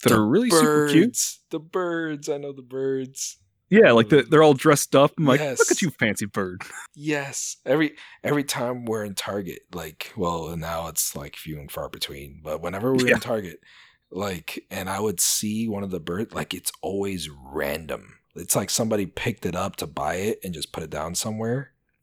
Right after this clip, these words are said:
Speaker 1: <laughs>
Speaker 2: So, so whenever I see one, I feel like it's, like, an Easter egg, like, you know, in a game where you're, like, in this random room in some house and, like, you see something on the table that is, like, referencing something.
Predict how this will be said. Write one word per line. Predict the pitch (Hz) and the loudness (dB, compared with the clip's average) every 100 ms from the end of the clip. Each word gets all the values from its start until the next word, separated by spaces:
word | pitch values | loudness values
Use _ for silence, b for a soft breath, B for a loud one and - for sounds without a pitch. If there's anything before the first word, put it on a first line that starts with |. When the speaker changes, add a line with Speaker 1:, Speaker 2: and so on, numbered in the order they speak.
| _ | _
Speaker 1:
<laughs> | - - 202 262 - 262 | -6 2 4 4 4 2
Speaker 2:
So, | - - 113 104 101 95 87 | 2 0 0 0 -2 -4 -4
so | - | -2
whenever | 110 110 127 | 0 0 0
I | 117 | 0
see | - - - 113 | -2 -2 -2 -2
one, | 120 139 151 160 - | 0 -2 -2 -4 -8
I | 95 | -8
feel | - 123 117 | -8 -4 -4
like | 110 104 95 | -4 -8 -10
it's, | 90 - | -10 -10
like, | 78 - - _ - | -12 -16 -20 _ -10
an | 82 - | -10 -8
Easter | 101 - 107 80 | -2 -2 -2 -4
egg, | 64 62 - - - | -4 -6 -10 -20 -10
like, | 78 73 - | -8 -8 -6
you | 90 | -4
know, | 80 | -4
in | 78 | -6
a | 78 | -6
game | 82 87 92 120 127 - | -4 -2 0 -2 -4 -6
where | 90 | -4
you're, | 82 82 80 73 | -4 -6 -10 -10
like, | - 78 - - | -8 -8 -10 -14
in | - 92 | -8 -6
this | 87 82 - - B B B B | -4 -2 -2 -4 B B B B
random | 60 98 104 104 110 101 | -2 0 0 0 -2 -2
room | 92 98 107 107 | -2 -2 -2 -2
in | 95 | -4
some | - 104 92 92 98 | -4 -4 -4 -6 -6
house | - 90 95 - - - - | -4 -2 -2 -2 -4 -4 -6
and, | 82 82 | -8 -8
like, | 78 78 78 | -8 -10 -8
you | 87 | -6
see | - 92 | -4 -4
something | - 85 98 90 | -4 -4 -6 -6
on | |
the | 85 | -8
table | 82 101 85 85 87 | -6 -4 -4 -6 -8
that | 85 73 - | -6 -6 -6
is, | 71 69 | -8 -6
like, | 67 65 | -6 -8
referencing | - 76 76 98 90 - 95 98 | -6 -4 -2 -4 -6 -6 -6 -6
something. | - 107 117 113 135 | -4 -4 -2 -4 -4